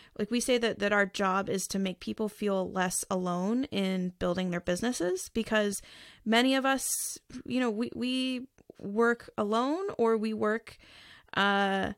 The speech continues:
or, you know, maybe you work in a co-working space or from your house, or maybe you have one other or two other people you work with, but you, you're not working in a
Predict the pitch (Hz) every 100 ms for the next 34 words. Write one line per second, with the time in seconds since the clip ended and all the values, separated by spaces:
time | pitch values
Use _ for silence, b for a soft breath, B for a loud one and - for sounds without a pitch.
0 | _ _ _ _ - 208 - - 226 208
1 | 220 220 220 208 208 285 - 277 285 269
2 | 269 - 269 262 240 - - 202 185 185
3 | - 202 190 - 285 277 277 240 220 196
4 | 220 214 208 196 190 233 262 254 240 220
5 | - 269 269 254 - 247 240 220 233 240
6 | 247 240 - 220 - 233 302 - 226 233
7 | 214 196 190